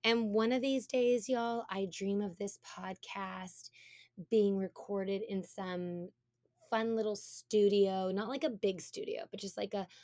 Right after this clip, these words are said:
cool little space where we get to chat it out and I get to consistently upload every week. And I, you know, for those of you that are new here, welcome to the After Hours with Amanda podcast,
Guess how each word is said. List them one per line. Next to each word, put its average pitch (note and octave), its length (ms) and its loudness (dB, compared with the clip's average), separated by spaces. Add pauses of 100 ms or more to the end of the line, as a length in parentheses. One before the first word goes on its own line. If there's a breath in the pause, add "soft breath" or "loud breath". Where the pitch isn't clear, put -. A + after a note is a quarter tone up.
(220 loud breath)
cool C4+ 340 0
little A#3+ 220 0
space G3+ 800 0
where F#3+ 160 -4
we F#3 100 -2
get F#3 180 -8
to F3+ 140 -14
chat B3 520 -6
it A3+ 140 -2
out F#3 600 -4 (680 loud breath)
and F#3+ 640 0 (560)
I G3 140 0
get G3+ 160 2
to A3 80 0
consistently C4 920 -2
upload G3+ 380 -2
every G3+ 280 -2
week. G3+ 340 -2
And G3 300 -2 (280)
I, G#3 380 -2 (400)
you A3 140 6
know, F#3+ 160 -2
for - 140 -8
those A3+ 220 4
of G#3+ 100 0
you A3 200 2
that G3+ 100 -4
are G3+ 80 -2
new G3 240 0
here, F#3+ 160 -6
welcome F#3+ 520 -4
to - 120 -16
the G3 120 -4
After F#3+ 280 -10
Hours F#3+ 280 -6
with F#3+ 120 -10
Amanda F#3+ 340 -2
podcast, F3+ 640 -8